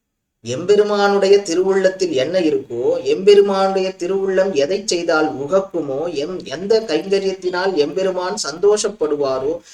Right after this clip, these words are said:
அப்படிப்பட்ட ச-, கைங்கரியத்தினை செய்து காட்ட வேண்டும். அப்படி அதைத்தான் அப்படியே வாழ்ந்தவன் தான் லக்ஷ்மணன்.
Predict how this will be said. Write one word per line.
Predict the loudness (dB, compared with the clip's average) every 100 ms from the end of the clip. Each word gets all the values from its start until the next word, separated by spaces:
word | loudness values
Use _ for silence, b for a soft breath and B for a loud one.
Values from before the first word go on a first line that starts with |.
| B
அப்படிப்பட்ட | -14 -14 -6 4 4 4 0 -2 0
ச-, | -2 -2 -2 -4 -4
கைங்கரியத்தினை | -4 -2 0 0 0 -2 -2
செய்து | -2 -2 -2 0 0
காட்ட | 0 -2 -2
வேண்டும். | 0 0 0 -6
அப்படி | -6 -6 -4 -2
அதைத்தான் | -4 -4 -4 -2 -4
அப்படியே | -4 -4 0 4 6
வாழ்ந்தவன் | 6 4 2 2 0 -4
தான் | -10 -8
லக்ஷ்மணன். | -8 -10 -14 -14 -16 -18